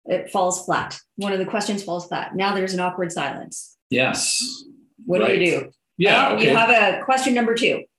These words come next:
Speaker 2: Yep.
Speaker 1: Go for it.
Speaker 2: Anyone
Speaker 1: And it
Speaker 2: see
Speaker 1: might
Speaker 2: the
Speaker 1: not
Speaker 2: new
Speaker 1: even happen.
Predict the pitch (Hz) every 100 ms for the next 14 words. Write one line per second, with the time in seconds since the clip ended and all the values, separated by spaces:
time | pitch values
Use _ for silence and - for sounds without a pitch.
0 | _ _ _ _ 127 151 226 233 214 170
1 | 123 - _ _ _ _ _ _ - 143
2 | 156 269 330 330 320 330 330 359 427 698
3 | - 247